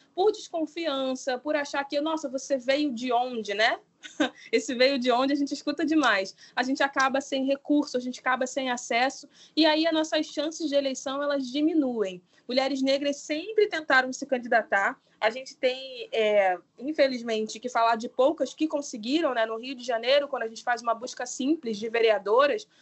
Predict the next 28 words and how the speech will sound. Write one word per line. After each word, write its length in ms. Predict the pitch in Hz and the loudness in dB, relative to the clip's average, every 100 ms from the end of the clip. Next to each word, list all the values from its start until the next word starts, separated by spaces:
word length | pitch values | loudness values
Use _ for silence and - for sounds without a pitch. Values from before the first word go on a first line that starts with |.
| _ | _
a 120 | 240 | -2
gente 160 | 262 277 | -2 -2
só 160 | 320 | 0
vai 160 | 294 294 | 0 0
encontrar 500 | 311 311 311 208 170 _ _ _ _ _ - - | 0 0 0 0 -2 _ _ _ _ _ -16 -10
Jurema 340 | 208 226 262 330 | 0 2 4 4
Batista, 680 | 320 - 285 311 - 302 311 _ _ _ _ | 2 0 0 0 2 -2 -2 _ _ _ _
a 100 | 208 | -4
gente 180 | 220 254 | -2 -2
vai 140 | 254 | 0
encontrar 380 | 269 269 254 240 | 0 -2 0 0
Benedita 420 | 220 220 214 311 | 2 0 0 0
da 140 | 349 330 | 2 2
Silva, 420 | - 269 294 277 | 0 -6 -4 -2
a 40 | |
gente 180 | 254 247 | -2 -4
vai 160 | 240 262 | -4 -4
encontrar 400 | 269 262 254 240 | -4 -6 -2 0
Marielle 340 | 233 240 247 | 0 -2 -6
Franco 500 | 247 254 294 392 370 - | -6 -6 -6 -6 -8 -2
e 240 | 311 320 | 2 2
Tânia 320 | 320 339 359 | 2 0 0
Bastos, 480 | 320 233 226 - - | 2 2 2 0 -12
se 80 | - | -10
eu 60 | 220 | -6
não 100 | 220 | -4
me 80 | |
engano. 420 | 226 196 175 170 | -2 0 0 -4